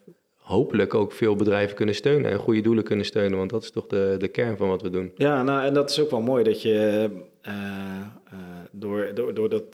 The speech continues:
Speaker 2: door TAS Toch Lief ook een stad kan leren kennen op een andere manier. En, eh, of inderdaad, als je trots bent op je stad, je stad cadeau kan doen aan een ander, eh.
Speaker 1: Ja.
Speaker 2: Eh, eh, en, en, eh, en dat is heel, heel vet. Vind je, ehm, eh,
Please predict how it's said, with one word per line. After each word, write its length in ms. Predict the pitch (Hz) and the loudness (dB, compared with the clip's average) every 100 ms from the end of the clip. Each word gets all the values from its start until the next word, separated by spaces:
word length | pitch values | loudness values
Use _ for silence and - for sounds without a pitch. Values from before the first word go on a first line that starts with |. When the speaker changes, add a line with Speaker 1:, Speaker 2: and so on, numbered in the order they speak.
| 113 | -6
Speaker 2:
door 220 | 107 101 | -4 -2
TAS 220 | 110 98 | -4 -6
Toch 180 | - - | -8 -6
Lief 280 | 113 113 - | -4 -4 -4
ook 240 | 107 110 | -4 -2
een 80 | 110 | -4
stad 240 | - 117 - | -4 -4 -6
kan 180 | 98 | -6
leren 260 | 98 92 90 | -4 -6 -4
kennen 260 | 117 101 98 | -6 -4 -6
op 80 | 98 | -10
een 80 | |
andere 300 | 80 107 95 | -12 -12 -12
manier. 320 | 95 95 110 131 - | -10 -8 -8 -10 -14
En, 200 | 104 95 95 98 | -14 -10 -8 -4
eh, 100 | 151 | -2
of 180 | 143 | 0
inderdaad, 300 | 143 131 127 | 0 0 0
als 120 | 123 117 | -2 -4
je 60 | |
trots 260 | - 127 127 | -2 -2 -2
bent 120 | 117 | -6
op 100 | 113 | -6
je 60 | 113 | -6
stad, 420 | - 113 110 - | -4 -4 -6 -8
je 100 | 117 | -6
stad 280 | 110 - 123 | -4 -2 -2
cadeau 300 | - - 131 | -2 2 2
kan 160 | 135 120 | 2 0
doen 280 | 113 110 110 | -2 -4 -6
aan 120 | 117 | -8
een 100 | 110 | -6
ander, 360 | 117 120 95 95 | -4 -4 -4 -4
eh. 160 | 95 95 - - | -6 -8 -10 -6
Speaker 1:
Ja. 120 | 151 - - _ | -6 -6 -18 _
Speaker 2:
Eh, 360 | 104 101 101 104 | -10 -8 -6 -4
eh, 480 | 107 107 101 92 | -4 -4 -4 -4
en, 120 | 110 110 | -6 -6
en, 260 | 110 107 | -4 -2
eh, 340 | 110 104 104 104 | 0 0 -2 -4
en 80 | |
dat 180 | 107 113 | -4 -4
is 100 | - | -2
heel, 240 | 120 117 110 | 2 4 4
heel 200 | 123 113 | 2 2
vet. 480 | - 120 - - - | 0 -4 -6 -18 -4
Vind 160 | 208 | 0
je, 80 | 226 | 4
ehm, 600 | 214 190 185 185 175 165 170 156 | 4 4 4 4 2 0 -4 -8
eh, 460 | 175 165 170 170 | -8 -6 -4 -4